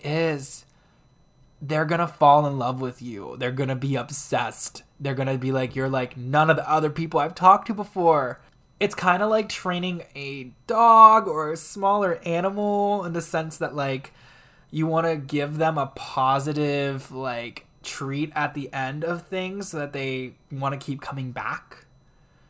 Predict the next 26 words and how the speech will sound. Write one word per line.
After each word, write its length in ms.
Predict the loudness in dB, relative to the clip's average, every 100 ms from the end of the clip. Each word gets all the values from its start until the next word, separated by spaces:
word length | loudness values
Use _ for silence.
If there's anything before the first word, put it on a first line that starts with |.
| _
So, 260 | -10 -4 -4
like, 560 | -2 -2 -2 -8 -14 -20 _ _ _ _ _ _ _ _
sending 480 | -16 -6 0 0 0
a 40 | 2
bomb 420 | 4 6 4 0
selfie 920 | -2 2 4 4 0 -10 -10 -14 -16 _ _
or 720 | -6 -2 -2 -2 -4 -6 -8 -14 _ _ _ _ _
sending 540 | -12 -4 -2 -2 -6 -6
a 960 | -4 -2 0 0 0 0 0 -2 -6 -12 _ _ _ _ _ _ _ _ _ _ _ _ -20 -6
picture 400 | -4 -2 2 4
of 160 | 4
your 160 | 0 -4
really 300 | -2 0 0
yummy 260 | -2 -4
food 420 | -8 -6 0 0 0
you're 120 | -2
cooking 360 | -4 -8 -8
for 120 | -10 -8
yourself, 1080 | -8 -8 -2 8 8 8 4 -4 -14 -20 -20 _ _ _ _ -6
or 120 | -4
having 360 | 4 6 6 2
those 180 | -2
little 180 | 0 0
moments 400 | 0 0 0 -4
about, 240 | 0 0 -2
like, 140 | -6